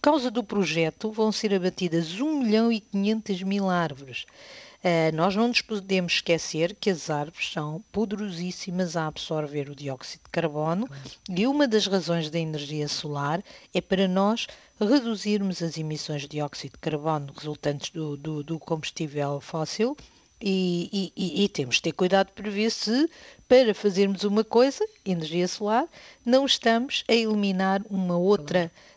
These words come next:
Speaker 2: Claro.
Speaker 1: um, um outro instrumento poderosíssimo de absorção de energia, de, de dióxido de carbono. E este projeto vai ter, vai ter,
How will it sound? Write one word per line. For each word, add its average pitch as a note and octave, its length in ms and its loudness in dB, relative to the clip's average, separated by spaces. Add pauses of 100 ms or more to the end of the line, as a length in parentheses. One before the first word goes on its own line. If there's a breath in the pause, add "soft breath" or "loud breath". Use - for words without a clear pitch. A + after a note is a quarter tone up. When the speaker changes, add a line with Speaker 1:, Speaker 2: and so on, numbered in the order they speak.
Speaker 2:
Claro. F3+ 220 2
Speaker 1:
um, G3 200 2
um G#3 40 6
outro G#3+ 300 2
instrumento G#3 720 0
poderosíssimo F#3+ 800 -4
de E3+ 120 -2
absorção F3+ 680 0 (380 loud breath)
de G3 80 2
energia, E3+ 640 0
de, E3+ 280 2
de D#3 280 4
dióxido F3+ 640 2 (340 loud breath)
de F#3 120 -4
carbono. D3+ 580 0
E A3 180 2
este C4+ 440 2
projeto G3 680 0
vai G3+ 440 0 (220)
ter, F3 300 2
vai F#3 200 2
ter, C#3+ 580 -2